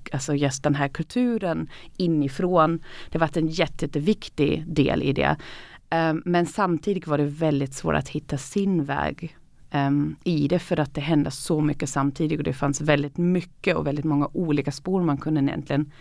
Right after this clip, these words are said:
välja väldigt länge in i doktorandtiden tycker jag. Ehm, och då har jag också beprövat olika spår och det kunde ha blivit lite på olika sätt. Så det har inte varit så här, "Oj, nu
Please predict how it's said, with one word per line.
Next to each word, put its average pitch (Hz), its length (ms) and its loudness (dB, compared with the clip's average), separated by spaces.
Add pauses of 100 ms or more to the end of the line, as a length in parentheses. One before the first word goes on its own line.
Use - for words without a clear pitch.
(340)
välja 147 640 0 (240)
väldigt 156 340 0
länge 180 460 2
in 147 260 0
i 139 100 -2
doktorandtiden 139 840 0
tycker 135 260 -4
jag. 135 120 0 (640)
Ehm, 160 280 2
och - 320 -2
då 175 80 0
har 170 140 0
jag 160 120 2
också 160 140 -8
beprövat 170 680 0
olika 135 360 -2
spår 135 560 0
och 151 60 -2
det 156 80 2
kunde 165 300 0
ha 147 60 0
blivit 160 560 -2
lite 269 240 2
på 143 120 -4
olika 135 320 -2
sätt. - 360 -4
Så - 120 -6
det 165 80 0
har 160 100 4
inte 170 360 0
varit 202 220 2
så - 120 -2
här, 139 280 0
"Oj, 156 340 2
nu 165 360 0